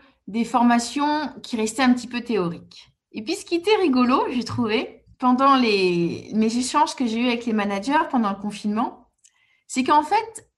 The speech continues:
ils se sont révélés et devenus un peu des managers coachs sans s'en apercevoir. C'est-à-dire que certains me disaient, « Bah, avant, je passais jamais de temps avec, euh,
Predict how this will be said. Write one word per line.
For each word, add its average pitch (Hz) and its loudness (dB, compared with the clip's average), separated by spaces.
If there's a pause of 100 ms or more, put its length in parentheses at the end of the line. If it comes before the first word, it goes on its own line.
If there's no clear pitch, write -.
(100)
ils 247 -2
se 302 -4
sont 359 -2
révélés 285 2
et 330 2
devenus 240 4
un 277 4
peu 294 0
des 226 0
managers 233 2
coachs 330 0
sans - -4
s'en 277 0
apercevoir. 214 -4 (360)
C'est-à-dire 285 -2
que 269 0 (200)
certains 302 0
me 330 0
disaient, « 294 -2 (240)
Bah, 226 6
avant, 233 4
je 254 -4
passais 220 -4
jamais 262 2
de 269 -6
temps 302 4
avec, 240 0
euh, 180 0